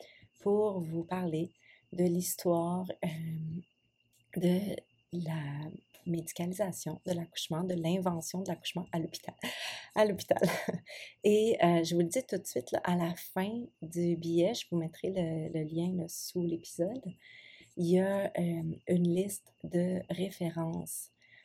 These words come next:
de toutes sortes de références en lien avec, euh,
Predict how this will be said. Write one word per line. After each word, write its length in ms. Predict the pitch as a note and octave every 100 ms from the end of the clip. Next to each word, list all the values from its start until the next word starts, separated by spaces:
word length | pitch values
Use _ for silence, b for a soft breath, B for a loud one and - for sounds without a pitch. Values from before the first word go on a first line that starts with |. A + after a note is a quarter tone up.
| B
de 60 | F3+
toutes 300 | - B3 A#3
sortes 200 | - G3
de 60 | F3
références 640 | F3+ F3+ F3 E3 E3+ F3
en 120 | F3
lien 360 | D#3+ E3 E3+ G3+ -
avec, 440 | F#3 F3+ F#3 G#3+ - - - -
euh, 360 | F#3+ F#3 F3+